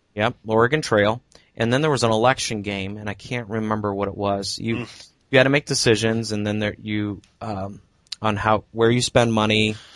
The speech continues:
Speaker 1: and you have the Electoral College and the whole thing. I'm gonna find the, the game, and I'll put the link out there. But you kinda had, uh, uh, you kinda, your, your voice kinda went up when I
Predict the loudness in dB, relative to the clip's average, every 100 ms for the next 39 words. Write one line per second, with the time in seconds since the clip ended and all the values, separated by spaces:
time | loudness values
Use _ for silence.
0 | -20 -20 _ -2 0 0 0 -2 -6 -6
1 | -2 0 0 -2 -2 -4 -4 0 4 4
2 | 4 0 -4 -10 -8 -8 -6 -6 -6 -14
3 | -20 _ -2 -2 0 2 2 0 -2 -4
4 | -6 -4 -2 -2 -4 -4 -6 -4 -4 -4
5 | -4 -4 -4 -6 -4 -4 -4 -12 -20 -12
6 | -4 -2 0 2 4 6 4 0 -6 -2
7 | 0 -2 -8 _ _ _ _ -18 -10 -10
8 | -10 -18 -16 -6 -4 -4 -6 -12 _ -20
9 | -20 -10 -6 -2 -2 -2 -4 -2 -2 -4
10 | -4 -4 -4